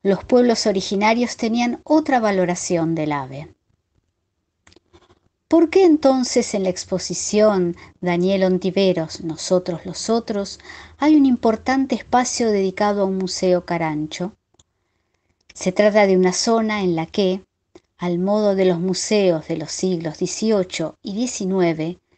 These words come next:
en un abigarrado montaje de una obra sobre otra, Ontiveros alude a trabajos emblemáticos de otros artistas. Según sus palabras,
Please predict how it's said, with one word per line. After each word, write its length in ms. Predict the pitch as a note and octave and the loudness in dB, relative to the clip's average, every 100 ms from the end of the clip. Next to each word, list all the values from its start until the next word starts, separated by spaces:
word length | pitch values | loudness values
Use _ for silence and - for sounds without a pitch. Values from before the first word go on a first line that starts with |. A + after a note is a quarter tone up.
| - - _ | -20 -20 _
en 140 | E3 F3 | -4 -2
un 140 | G3+ | -2
abigarrado 800 | F#3+ F#3 E3+ F3 - G#3+ A3 G#3+ | 0 0 0 0 0 0 0 0
montaje 720 | G3 F#3+ F3+ G#3+ G#3+ - F#3+ | -2 -2 0 2 2 0 -2
de 100 | F3+ | 0
una 260 | F3+ F3+ F3 | 0 0 0
obra 240 | F3 D#3+ | -2 -4
sobre 420 | - F3 D#3+ E3 | -8 -10 -6 -2
otra, 420 | G#3+ B3 B3+ B3 B3 - - - _ _ _ | -2 -2 -2 -4 -4 -12 -20 -20 _ _ _
Ontiveros 680 | - D4 D4+ C#4+ D#4 D#4 D4+ | 2 4 4 4 4 4 0
alude 340 | C4+ C4+ C#4+ - | -2 2 2 2
a 100 | A#3 | -2
trabajos 640 | - B3 B3+ C4 B3+ - - | -2 -4 -2 -2 -6 -6 0
emblemáticos 1000 | D4+ D4 A#3+ G3+ G3+ G#3+ - A3+ G#3+ F#3 | 4 4 4 2 0 -2 -4 -8 -6 -4
de 160 | F#3+ F#3 | 0 0
otros 380 | F#3 F#3 - | 0 -6 -8
artistas. 800 | E3+ E3 - - - - - - - _ _ _ _ _ _ _ _ _ _ _ | -10 -10 -14 -16 -18 -20 -20 -20 -20 _ _ _ _ _ _ _ _ _ _ _
Según 380 | - - C4+ D#4+ | -6 2 4 4
sus 200 | D#4 B3+ | 2 -4
palabras, 760 | - F#3 D#3+ C#3 B2+ E3+ - - | -2 -2 0 -4 -8 -10 -10 -14